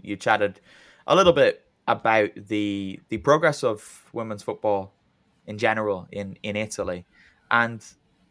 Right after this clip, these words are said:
a lot of people have been pretty downbeat about this over the last, I guess, year. But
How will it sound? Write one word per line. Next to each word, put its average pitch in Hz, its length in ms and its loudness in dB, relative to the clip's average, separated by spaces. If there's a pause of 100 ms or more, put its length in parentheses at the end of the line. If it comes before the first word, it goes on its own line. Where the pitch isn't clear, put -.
(200)
a 139 100 6
lot 165 140 4
of 180 140 -2
people 151 300 -2
have 127 100 -4
been 113 160 -14
pretty 107 340 -8 (520)
downbeat 104 680 -8 (560)
about 110 400 -2
this 110 340 -8
over 107 220 -6
the 104 80 -4
last, 107 540 -6 (680)
I - 80 -10
guess, 107 420 -4
year. 104 680 -6 (340)
But 127 320 -2